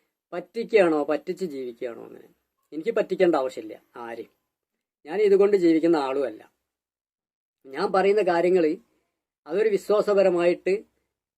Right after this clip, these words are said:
അത് ഉൾക്കൊണ്ട് മുന്നോട്ട് പോണവർക്ക് ഒരുപാട് ഗുണങ്ങളും നേട്ടങ്ങളും കിട്ടിയിട്ടുണ്ട്. ഇപ്പൊ എനിക്ക് ഇപ്പം തന്നെ എനിക്ക്, എന്നോട് പല ആളുകളും വിളിച്ചിട്ട് പറയുന്നു, "വൗക്ക, നിങ്ങൾ പറഞ്ഞ കാര്യങ്ങൾ ചെയ്തപ്പം, ചെയ്യാൻ തുടങ്ങിയപ്പം തന്നെ നല്ലൊരു ആവേശം, നല്ലൊരു ഉഷാർ കിട്ടുന്നുണ്ട്, മനസ്സിന് നല്ല കുളിർമയുണ്ട്,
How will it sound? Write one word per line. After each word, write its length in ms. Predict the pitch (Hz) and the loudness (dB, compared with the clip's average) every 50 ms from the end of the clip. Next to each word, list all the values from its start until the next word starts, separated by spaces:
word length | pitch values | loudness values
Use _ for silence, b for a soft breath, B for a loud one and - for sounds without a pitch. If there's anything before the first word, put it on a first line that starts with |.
| _ _ _ - | _ _ _ -14
അത് 160 | 143 151 185 | -6 -4 -2
ഉൾക്കൊണ്ട് 520 | 196 - 175 165 165 - - 226 220 202 | 0 0 0 0 2 4 4 4 6 4
മുന്നോട്ട് 400 | 208 180 170 165 175 185 190 190 | 2 2 2 4 4 4 4 2
പോണവർക്ക് 580 | 190 165 156 160 160 160 151 - - 160 160 - - _ _ _ _ - | 2 0 0 0 0 0 -2 -4 -6 -8 -8 -8 -12 _ _ _ _ -8
ഒരുപാട് 560 | 165 170 190 185 208 240 233 254 247 247 233 | -6 -6 -4 -4 -4 -2 2 4 4 4 6
ഗുണങ്ങളും 380 | 226 196 185 185 180 185 180 180 | 4 4 4 4 4 4 4 2
നേട്ടങ്ങളും 360 | 170 156 147 151 143 147 135 | 2 0 0 -2 -2 -2 -4
കിട്ടിയിട്ടുണ്ട്. 420 | 131 123 135 123 - 117 117 - - | -4 -6 -8 -10 -10 -10 -12 -12 -10
ഇപ്പൊ 240 | - 165 156 156 202 | -6 -4 -2 0 2
എനിക്ക് 260 | 190 180 175 214 - - | 2 2 2 0 -2 -4
ഇപ്പം 300 | 196 - - 220 214 220 | -6 -4 -2 -2 0 0
തന്നെ 140 | 214 214 214 | 2 4 2
എനിക്ക്, 180 | 196 175 165 - | 2 2 0 -4
എന്നോട് 320 | - 185 165 170 175 180 180 | -4 -2 0 2 2 2 0
പല 240 | 180 - 151 160 | 0 -2 -2 0
ആളുകളും 340 | 185 185 175 175 170 165 160 | 0 2 4 4 4 2 2
വിളിച്ചിട്ട് 260 | 156 143 - 151 147 | 0 -2 -4 -4 -4
പറയുന്നു, 280 | 139 139 131 127 127 135 | -4 -4 -4 -6 -6 -4
"വൗക്ക, 280 | 131 131 135 135 - 165 | -4 -4 -4 -4 -2 -2
നിങ്ങൾ 380 | 160 151 143 147 156 160 170 160 - | -2 0 0 0 0 0 0 0 -2
പറഞ്ഞ 260 | 147 147 143 151 170 | -6 -6 -4 -2 -4
കാര്യങ്ങൾ 400 | 170 151 151 143 147 147 151 156 | -2 -2 -4 -4 -2 -2 -2 -2
ചെയ്തപ്പം, 640 | 151 151 - 131 123 127 127 135 131 - - 123 117 - _ _ _ _ _ _ _ _ _ _ _ _ - | -4 -4 -6 -8 -8 -8 -8 -10 -12 -12 -14 -16 -16 -18 _ _ _ _ _ _ _ _ _ _ _ _ -14
ചെയ്യാൻ 300 | 143 143 147 165 175 190 | -8 -4 -2 0 0 2
തുടങ്ങിയപ്പം 440 | 175 160 151 156 170 175 185 175 170 | 2 0 2 0 0 2 2 2 2
തന്നെ 120 | 165 160 | 2 0
നല്ലൊരു 600 | 151 147 135 - 151 165 170 190 202 202 208 196 | 0 -2 -2 -2 0 2 2 2 2 2 4 4
ആവേശം, 560 | 175 147 143 139 139 143 147 135 - 135 117 - - | 4 2 2 0 0 0 -2 -2 -4 -10 -12 -12 -14
നല്ലൊരു 440 | 123 123 139 156 175 196 202 185 170 | -10 -8 -4 -2 0 0 2 2 2
ഉഷാർ 300 | 151 - - 143 151 151 | 0 0 -2 -4 -4 -4
കിട്ടുന്നുണ്ട്, 520 | 139 131 - - 131 123 120 110 107 107 _ _ _ _ _ - | -4 -8 -8 -10 -10 -8 -10 -12 -14 -16 _ _ _ _ _ -16
മനസ്സിന് 340 | 135 139 151 151 - 190 196 | -12 -10 -10 -6 -2 0 0
നല്ല 320 | 180 170 156 151 143 139 | 2 2 0 0 -2 -4
കുളിർമയുണ്ട്, 720 | 135 _ - 139 143 147 160 170 180 175 151 131 123 117 | -6 _ -10 -6 -2 -2 0 0 0 -2 -2 -4 -6 -10